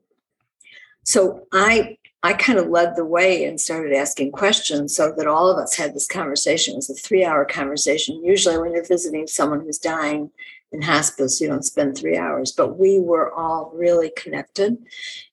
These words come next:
And so I asked her the question. I said to her, "Marie, how, how do you want us to remember you?" And she thought for a minute. She looked at me and she said, "Merle,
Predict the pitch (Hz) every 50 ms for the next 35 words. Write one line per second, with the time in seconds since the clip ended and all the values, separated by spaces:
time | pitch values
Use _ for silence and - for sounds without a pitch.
0 | _ _ - 196 185 170 170 175 170 165 170 165 - - 196 196 190 170 160 190
1 | 190 196 202 262 320 - - - 269 233 208 190 - - - - 151 - - -
2 | - 139 143 165 - - 180 185 185 - - 226 202 196 185 185 190 180 156 131
3 | 117 - _ _ _ - - - - - - - - - 262 302 339 - - -
4 | 220 269 320 - 339 339 254 202 185 180 185 175 - - - - - - 156 151
5 | 156 160 160 151 151 160 156 151 156 143 147 135 - - - _ _ _ _ _
6 | _ - - - - _ - - - _ - 165 - - 180 180 - 180 170 185
7 | 180 - - 175 165 160 143 127 123 127 - - 165 170 170 170 - - - 294
8 | 151 135 135 135 - - - - - 156 139 - - - 156 147 135 - -